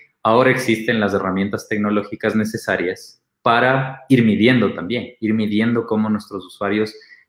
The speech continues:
eh, están usando, cuánto tiempo permanecen en nuestro, en nuestro sitio web, en nuestra aplicación, em,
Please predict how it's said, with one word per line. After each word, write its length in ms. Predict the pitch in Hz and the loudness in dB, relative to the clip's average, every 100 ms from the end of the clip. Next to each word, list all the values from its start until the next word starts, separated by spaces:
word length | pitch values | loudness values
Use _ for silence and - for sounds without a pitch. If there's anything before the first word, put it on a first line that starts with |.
| _ | _
eh, 360 | 95 87 82 82 | -6 -6 -6 -10
están 320 | - - 95 | -12 -6 -6
usando, 560 | 92 - 131 135 120 113 | -6 -2 2 4 4 4
cuánto 260 | 101 95 98 | 0 -4 -4
tiempo 320 | 98 95 98 | -4 -4 -4
permanecen 560 | 92 87 90 85 95 | -6 -6 -8 -10 -10
en 120 | 90 87 | -10 -10
nuestro, 280 | 85 - - - | -14 -20 -20 -14
en 140 | 98 | -10
nuestro 280 | 90 - 107 | -10 -8 -8
sitio 280 | - 107 92 | -6 -2 2
web, 340 | 101 135 143 | 4 4 4
en 140 | 123 98 | 2 2
nuestra 260 | 95 92 | -2 -8
aplicación, 800 | 87 95 - 98 139 147 147 143 - - - - _ _ | -10 -10 -10 -4 0 2 2 -2 -8 -20 -20 -20 _ _
em, 560 | 104 101 95 98 92 | 0 2 2 0 -4